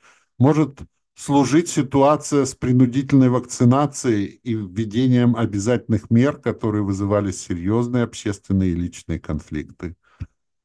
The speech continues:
Во время пандемии многие правительства приняли насильственные решения ввести обязательную вакцинацию для определенных групп населения,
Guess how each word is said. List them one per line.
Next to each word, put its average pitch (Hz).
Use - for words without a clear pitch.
Во 123
время 175
пандемии 147
многие 139
правительства 131
приняли 120
насильственные 120
решения 117
ввести 107
обязательную 117
вакцинацию 113
для 104
определенных 98
групп 95
населения, 82